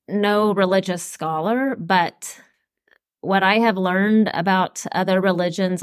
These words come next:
either from reading their texts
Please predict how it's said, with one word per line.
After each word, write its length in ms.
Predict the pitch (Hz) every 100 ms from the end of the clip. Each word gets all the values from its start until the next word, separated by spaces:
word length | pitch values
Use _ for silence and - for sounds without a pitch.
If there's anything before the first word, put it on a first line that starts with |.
| -
either 460 | 180 202 226 226
from 760 | 214 - 202 180 175 175 180 175 _ _ _ _ _ -
reading 380 | 190 202 214 202
their 160 | 185
texts 760 | 185 196 180 196 - - -